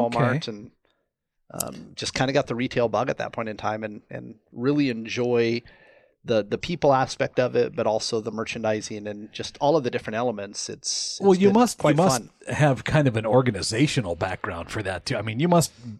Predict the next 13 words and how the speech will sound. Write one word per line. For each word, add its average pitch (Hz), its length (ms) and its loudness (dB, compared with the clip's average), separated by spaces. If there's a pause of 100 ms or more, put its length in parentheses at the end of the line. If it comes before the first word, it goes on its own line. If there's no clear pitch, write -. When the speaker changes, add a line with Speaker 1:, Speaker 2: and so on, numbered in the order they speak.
(140)
Speaker 2:
be 139 200 8
somebody 113 320 4
that's 101 160 -2
organized, 85 520 -2
'cause 98 160 -4
that, 156 160 2
I 185 80 2
can't 127 260 -2
imagine 98 520 -6 (800)
that's 160 320 2
gotta 104 220 -2
be - 100 -8
hard. 208 500 4